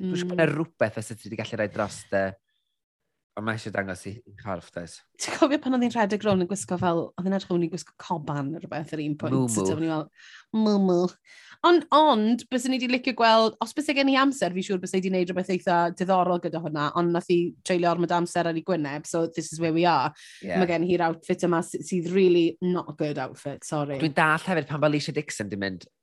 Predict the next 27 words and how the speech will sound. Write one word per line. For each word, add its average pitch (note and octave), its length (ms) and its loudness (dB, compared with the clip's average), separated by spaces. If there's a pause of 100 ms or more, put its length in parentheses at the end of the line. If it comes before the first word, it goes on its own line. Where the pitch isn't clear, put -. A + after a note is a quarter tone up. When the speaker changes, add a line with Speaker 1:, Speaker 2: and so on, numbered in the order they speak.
(240)
Speaker 1:
wedi A#2+ 280 -4
cadw A#2 280 -4
chefni, A2+ 400 -4
achos G2 280 -6
fel B2 160 4
rhywun C3+ 200 0
sydd B2 200 -8 (120)
oedd, B2 200 -2 (240)
oedd A2+ 160 -2
ddim B2+ 240 -2
wedi C3+ 200 -4
gweld A2 280 -2
i F#2+ 40 0
o E2+ 40 -6
blaen, E2+ 420 -4 (380)
mi C3+ 200 0
Speaker 2:
Mhm. C3 40 2
Speaker 1:
oedd B2 320 4
o, G2+ 80 6 (160)
os B2+ 140 -10
wyt - 100 -16
ti'n C3+ 80 -6
sbio C#3 160 0
ar C3+ 80 0
y C3+ 80 -8
tri C3+ 240 -2
outfit, G#2+ 720 -6